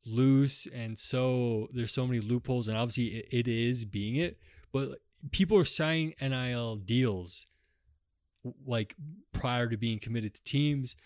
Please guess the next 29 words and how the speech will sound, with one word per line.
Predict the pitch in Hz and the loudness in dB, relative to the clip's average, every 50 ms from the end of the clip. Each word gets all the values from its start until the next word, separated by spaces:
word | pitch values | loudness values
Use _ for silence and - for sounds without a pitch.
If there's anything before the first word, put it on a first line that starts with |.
| - _ _ - | -20 _ _ -8
or, | 104 107 | -6 -4
like, | 107 104 98 101 104 95 | -4 -4 -4 -6 -4 -2
being | 123 123 127 123 | 0 0 0 0
in | 113 107 | -2 -4
conversations | - - 135 123 117 110 - - 123 127 131 - - 147 139 127 120 | -6 -6 -6 -6 -6 -6 -6 -4 -2 -2 -2 -2 -2 -2 -2 -2 -2
about | 110 123 123 123 107 123 | -2 -2 -4 -4 -4 -4
N | 123 | -4
I | 123 120 120 120 | -2 -2 -2 -2
L | 120 120 117 110 | -2 -2 -2 -2
before | 110 104 - - 120 113 117 117 113 113 113 - - - | -4 -6 -6 -4 -4 -2 0 0 0 -2 -4 -8 -12 -12
committing | - 117 113 117 113 120 113 - | -10 -8 -6 -4 -4 -4 -4 -4
to | 123 117 | -4 -4
teams. | - - 120 120 120 120 113 110 - - _ _ _ _ _ _ _ - | -4 -4 -4 -2 -4 -2 -2 -2 -4 -4 _ _ _ _ _ _ _ -8
And | 120 117 117 113 | -6 -6 -2 -2
that | 131 147 151 147 131 | 0 0 0 0 -2
is | 127 110 107 107 - | -2 -2 -2 -2 -2
super | - - - 151 139 - 147 135 | -2 0 0 0 -2 0 0 0
shady. | - - - 127 123 123 123 117 120 117 113 110 - _ _ _ _ _ _ _ _ - | 2 2 2 2 2 0 0 2 0 0 0 -2 -4 _ _ _ _ _ _ _ _ -12
And | 110 107 | -10 -10
it | 104 | -8
just, | 101 110 104 - - - _ - 127 | -6 -4 -2 -2 -2 -4 _ -6 -4
I | 120 | -2
just | 131 - - | -2 -2 0
feel | 139 139 | 2 2
like | 131 123 117 104 - - _ _ _ _ _ _ _ _ _ _ _ _ | 2 2 0 -2 -6 -16 _ _ _ _ _ _ _ _ _ _ _ _
it's | - 156 139 - | -4 -2 2 4
just | 190 180 151 - - - _ _ _ _ _ _ - | 6 6 6 4 2 0 _ _ _ _ _ _ -6
a | 143 139 | -2 0
step | - - - 175 170 180 180 - - | 2 2 2 2 2 0 0 -4 -8